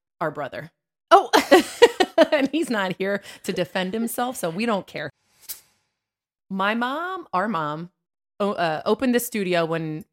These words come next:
Speaker 1: we were little, which, and sh-, bef-, even before that, she would teach dance. She would teach dance at night. So when she would go teach dance, our brother would watch us.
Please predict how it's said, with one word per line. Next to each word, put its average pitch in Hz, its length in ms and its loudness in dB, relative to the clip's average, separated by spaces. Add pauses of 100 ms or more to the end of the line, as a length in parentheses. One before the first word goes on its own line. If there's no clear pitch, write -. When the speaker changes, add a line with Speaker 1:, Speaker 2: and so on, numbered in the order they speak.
Speaker 1:
we 294 120 2
were 185 140 -2
little, 151 340 -2
which, 240 160 0
and 247 240 -2
sh-, - 200 -18
bef-, 254 200 -2
even 302 200 -2
before 190 300 -2
that, 165 200 -4
she - 140 -8
would 165 160 -8
teach - 300 -10
dance. - 320 -10
She - 100 -10
would 175 160 -8
teach 254 320 -8
dance 180 320 -4
at 170 140 -4
night. 143 240 -10 (340)
So 175 340 -2
when 180 360 -6 (880)
she - 180 -8
would 220 140 -4
go 165 100 -2
teach 151 340 -12
dance, 240 360 -4
our 165 80 -4
brother 196 400 -2
would 156 180 -4
watch 214 300 -6
us. - 340 -18